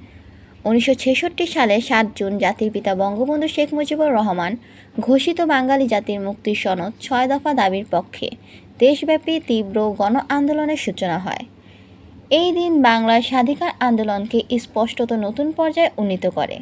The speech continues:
কেবল বাঙালি জাতির মুক্তি সনদ নয়, সারা বিশ্বের নির্যাতিত নিপীড়িত মানুষের মুক্তি আন্দোলনের অনুপ্রেরণার উৎস। শেখ হাসিনা বলেন, "আসুন, মহান মুক্তিযুদ্ধের চেতনায়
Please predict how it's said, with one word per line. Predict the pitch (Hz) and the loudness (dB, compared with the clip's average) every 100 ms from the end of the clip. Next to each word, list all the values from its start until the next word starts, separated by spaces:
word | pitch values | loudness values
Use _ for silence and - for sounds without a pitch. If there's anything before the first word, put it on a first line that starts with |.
| - - - - | -16 -20 -20 2
কেবল | 311 330 359 | 4 6 6
বাঙালি | 302 294 294 302 | 6 6 6 4
জাতির | 294 311 320 | 4 2 4
মুক্তি | 277 208 - | 4 4 0
সনদ | 196 196 180 170 165 | 2 4 4 2 2
নয়, | 170 190 | 0 -2
সারা | - 202 190 190 | 2 6 6 4
বিশ্বের | 190 - 202 196 | 0 0 0 4
নির্যাতিত | 190 190 190 196 196 | 4 4 2 2 0
নিপীড়িত | 196 196 285 302 320 | 2 4 6 4 6
মানুষের | 311 311 311 320 | 6 6 6 6
মুক্তি | 269 190 - - | 6 4 2 0
আন্দোলনের | - 196 202 214 214 240 - | 2 2 2 2 4 2 4
অনুপ্রেরণার | 294 311 311 311 320 330 - | 4 4 6 6 6 4 4
উৎস। | 214 - - 160 - - - - - - - - - - - - | -2 0 -2 -4 -6 -16 -20 -18 -18 -20 -20 -20 -20 -20 -20 -12
শেখ | - 349 359 | 0 2 4
হাসিনা | 392 392 381 | 2 4 6
বলেন, | 339 233 190 196 269 - - - | 6 6 4 0 -2 -8 -20 -2
"আসুন, | 208 226 - 170 233 - - - | 0 0 0 -4 -6 -12 -14 0
মহান | 214 240 294 330 | 4 6 4 4
মুক্তিযুদ্ধের | 339 311 311 311 285 330 | 2 0 0 2 4 4
চেতনায় | 320 240 202 196 202 | 4 4 4 4 2